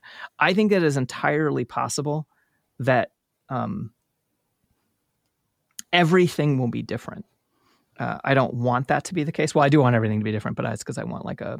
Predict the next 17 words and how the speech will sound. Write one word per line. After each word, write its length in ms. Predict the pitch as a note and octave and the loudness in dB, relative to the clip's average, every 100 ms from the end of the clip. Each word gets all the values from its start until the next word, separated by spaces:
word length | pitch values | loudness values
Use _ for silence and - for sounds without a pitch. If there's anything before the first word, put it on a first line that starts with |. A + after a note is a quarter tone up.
| - | -14
mutual 460 | - B2 A#2+ - - | -10 -8 -6 -8 -6
aid 200 | - - - - _ | -8 -10 -14 -20 _
utopia 560 | - - - - - | -10 -8 -10 -10 -8
where 140 | F2+ - | -8 -8
we 100 | G2 | -8
all 180 | - - - _ | -8 -10 -14 _
take 140 | - | -12
care 120 | - | -8
of 80 | - | -8
each 120 | - | -8
other 200 | - G#2 | -6 -6
and 300 | F#2+ - - - - - - - _ _ | -6 -8 -10 -14 -20 -20 -20 -20 _ _
et 80 | - | -10
cetera, 220 | - - | -6 -6
et 100 | - | -6
cetera. 260 | - - - | -6 -6 -4
But, 220 | D3+ - | -2 -2